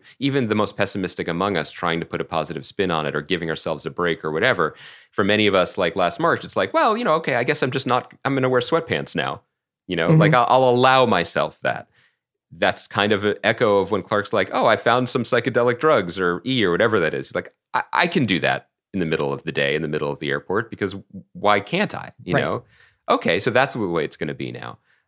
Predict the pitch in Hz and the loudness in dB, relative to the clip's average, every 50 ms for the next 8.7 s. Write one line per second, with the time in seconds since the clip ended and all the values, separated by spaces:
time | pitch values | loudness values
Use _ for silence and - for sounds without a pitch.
0 | _ - 95 95 95 92 90 87 85 85 - _ _ _ _ _ _ _ _ _ | _ 0 2 2 4 2 2 0 -4 -6 -10 _ _ _ _ _ _ _ _ _
1 | _ _ - - 120 123 120 - - - 131 123 120 117 113 101 92 92 - - | _ _ -2 2 2 2 2 -2 -2 0 2 2 4 4 2 2 0 -2 -8 -14
2 | - - _ _ _ - 104 104 110 117 123 127 - - - 101 95 92 95 95 | -16 -18 _ _ _ -2 0 2 2 2 2 0 -2 -2 -4 -2 0 0 2 2
3 | 104 120 - - _ _ _ _ - - 127 123 123 - 135 135 139 151 165 - | 2 2 0 -4 _ _ _ _ -2 0 0 0 0 -2 -2 -2 -2 -4 -4 -6
4 | - - - - _ - 92 90 87 85 87 87 87 92 95 107 104 - 113 98 | -6 -8 -10 -12 _ -2 0 0 2 2 2 0 0 0 0 -2 -4 -4 -4 -2
5 | 92 90 90 87 - - 110 98 95 92 92 90 - - - 101 95 95 95 101 | -2 -2 -2 -4 -4 -4 -4 -4 -2 -4 -4 -6 -6 -4 -2 0 0 0 0 -2
6 | 104 107 104 104 - 98 104 104 - - 117 113 117 117 123 120 - - 113 117 | -4 -4 -4 -2 -2 -2 -2 -2 -4 -2 -2 -2 -2 -2 -2 -2 -2 0 0 0
7 | 120 123 123 127 120 123 120 120 - 127 123 127 127 127 123 131 139 135 123 - | 0 0 -2 -2 -2 -2 -2 -2 -4 -4 -4 -2 -2 0 0 0 0 -2 -2 -4
8 | - - 87 90 92 92 - - 95 92 92 92 92 | -4 -2 -2 -4 -4 -4 -4 -2 -2 -2 -2 -4 -6